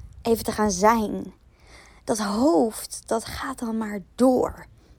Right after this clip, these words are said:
En die vindt dan dat je van alles moet doen. En dan is dus die overgave,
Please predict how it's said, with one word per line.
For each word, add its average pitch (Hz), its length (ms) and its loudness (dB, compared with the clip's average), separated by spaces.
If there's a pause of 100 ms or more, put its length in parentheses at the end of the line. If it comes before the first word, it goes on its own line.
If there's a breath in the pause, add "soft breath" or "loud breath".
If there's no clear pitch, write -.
(160 soft breath)
En 262 100 0
die 233 120 4
vindt 359 460 2
dan 233 380 2
dat 277 180 -8
je - 80 -18
van 277 120 2
alles 302 240 2
moet 277 400 4
doen. 240 440 0 (800 loud breath)
En 254 600 4
dan 277 360 2
is - 220 -4
dus 262 200 0
die - 220 -2
overgave, 220 1080 0